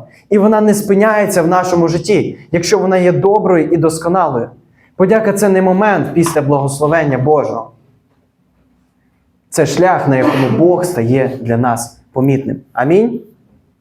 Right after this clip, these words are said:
Це не просто момент, коли Бог мене благословив, і тоді я йому віддячу. Це цілий шлях життя. Ось це і є подяка, на якому я бачу кожен раз Бога в різних ситуаціях, в великих, в малих.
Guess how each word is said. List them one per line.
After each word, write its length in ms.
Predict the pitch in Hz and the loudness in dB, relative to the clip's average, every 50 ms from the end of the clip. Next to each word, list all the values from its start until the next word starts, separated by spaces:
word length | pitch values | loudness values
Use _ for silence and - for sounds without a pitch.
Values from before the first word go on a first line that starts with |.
| _ _ _ _ _ - - | _ _ _ _ _ -18 -4
Це 120 | - 214 220 | -2 2 2
не 100 | 240 233 | 2 2
просто 360 | 240 269 277 262 262 - 226 | 4 2 2 2 2 2 2
момент, 320 | 226 233 240 269 254 233 | 2 2 2 2 0 0
коли 180 | 247 208 208 208 | 2 2 2 2
Бог 300 | 202 - 233 285 285 247 | 2 2 2 2 2 4
мене 180 | 254 254 254 | 2 0 0
благословив, 500 | 226 220 240 233 233 233 240 254 269 262 | 2 4 4 2 2 2 0 2 2 2
і 40 | 247 | 2
тоді 300 | 247 220 208 180 247 269 | 2 0 0 2 2 4
я 120 | 233 208 202 | 4 4 4
йому 200 | 196 196 190 180 | 4 2 2 2
віддячу. 540 | 180 165 160 202 196 175 139 - - - - _ _ _ _ _ _ _ _ _ _ _ _ _ _ | 0 2 2 2 2 0 -2 -4 -8 -14 -18 _ _ _ _ _ _ _ _ _ _ _ _ _ _
Це 120 | - 226 240 | -2 0 0
цілий 340 | 240 240 285 285 277 262 | 2 2 2 2 2 2
шлях 340 | 254 262 247 254 262 240 190 | 0 0 2 2 2 2 2
життя. 640 | 170 226 220 - - 262 226 170 123 - - - - - _ _ | 0 0 0 0 0 0 0 0 0 -4 -8 -10 -14 -18 _ _
Ось 220 | - 175 185 180 - | -4 -2 -2 0 0
це 160 | 277 254 240 | 0 0 2
і 60 | 208 | 2
є 120 | 196 220 | 2 0
подяка, 640 | 202 208 208 196 220 220 185 151 - - 113 - - - _ _ _ _ _ _ _ | 2 2 0 2 2 2 2 0 -2 -4 -6 -8 -8 -18 _ _ _ _ _ _ _
на 100 | - 196 | 0 2
якому 320 | 208 214 208 254 233 233 226 | 2 2 2 2 2 2 2
я 140 | 180 220 | 2 0
бачу 500 | 180 160 143 254 254 269 262 262 262 269 | 0 2 4 6 6 4 4 2 -2 0
кожен 280 | 254 254 240 240 240 220 | 0 0 0 2 0 0
раз 360 | 202 175 139 131 135 - - - - _ _ _ | 2 0 0 -2 -4 -8 -12 -16 -20 _ _ _
Бога 580 | 139 135 165 202 190 170 135 127 120 135 147 - - - _ _ | 0 4 4 6 4 4 2 -2 -4 -6 -8 -12 -14 -20 _ _
в 60 | 127 | -2
різних 380 | 160 214 233 226 180 208 196 202 | 0 2 2 2 2 0 0 0
ситуаціях, 600 | - 175 175 190 175 147 123 120 - 107 - - | -2 0 0 2 0 0 0 0 -4 -4 -2 0
в 40 | 120 | 0
великих, 600 | 135 147 196 220 240 240 - 233 156 139 - - | 2 2 4 4 2 2 0 -2 -2 -4 -2 0
в 20 | |
малих. 580 | 160 170 196 214 226 233 208 147 117 - - - | 0 2 2 4 4 2 2 2 -2 -4 -8 -12